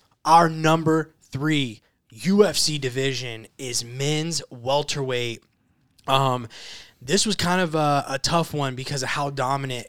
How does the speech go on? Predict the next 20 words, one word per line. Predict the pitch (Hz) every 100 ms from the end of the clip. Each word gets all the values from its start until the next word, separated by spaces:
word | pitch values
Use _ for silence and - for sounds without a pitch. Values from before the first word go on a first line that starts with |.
| -
Kamaru | - 143 139 135 123
Usman | 139 135 131
was | 127 123
for | - 127
a | 120
long | 123 123
time, | 117 131 123 113
right? | 117 117
Kinda | - 139 135
getting | 127 127
back | 127 127
to, | -
like, | 127
what | 131
we | 120
said | - 131
with | 120 -
the |
men's | 127 127 117
wel-, | 127 131